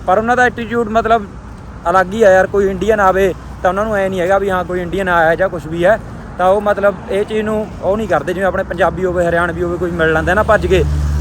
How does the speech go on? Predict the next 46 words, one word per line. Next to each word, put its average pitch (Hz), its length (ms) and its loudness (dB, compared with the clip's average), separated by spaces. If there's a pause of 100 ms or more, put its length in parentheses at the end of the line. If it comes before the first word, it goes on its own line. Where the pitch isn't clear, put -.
ਉਹ 190 140 6
ਨਹੀਂ 233 100 2
ਮਿਲਦੇ। 190 240 4
ਉਹਨਾਂ 214 200 4
ਨੂੰ 214 80 0
ਕੋਈ 202 180 2
ਮੈਟਰ 196 220 2
ਨਹੀਂ, 196 100 -4
ਉਹਨਾਂ 208 140 0
ਨੂੰ 220 100 -4
ਬਿਜ਼ਨਸ 190 280 0
ਤੱਕ 190 200 -4
ਮੈਟਰ 170 260 -2
ਹੈ 156 100 2
ਬਸ। 165 220 4 (440)
ਉਹਨਾਂ 175 140 -2
ਨੂੰ 220 60 -4
ਪਤਾ 202 280 4
ਵੀ 233 120 0
ਹੈ 226 40 2
ਕਿ 220 140 -4
ਇੰਡੀਅਨ 208 280 -2
ਨੇ, 202 160 0
ਸਾਡੇ 190 260 0
ਨਾਲ 202 120 2
ਹਿੰਦੀ 190 220 0
'ਚ 190 140 -2
ਗੱਲ 180 180 2
ਵੀ 208 80 0
ਨਹੀਂ 208 100 -2
ਕੀਤੀ 185 340 -2 (360)
ਤੇ 185 80 0
ਇੱਥੋਂ 185 280 0
ਦੀ 196 80 0
ਬੋਲੀ 196 260 -2
ਨਾਲ, 180 340 2 (100)
'ਚ 190 60 -8
ਗੱਲ 165 240 -2
ਕੀਤੀ। 151 300 -8
ਉਹਨਾਂ 196 160 -2
ਦਾ 208 80 0
ਮਤਲਬ 190 300 0 (140)
ਅਲੱਗ 175 260 0
ਹੀ 214 100 2
ਹੈ 175 60 4
ਸੀਨ, 156 300 -6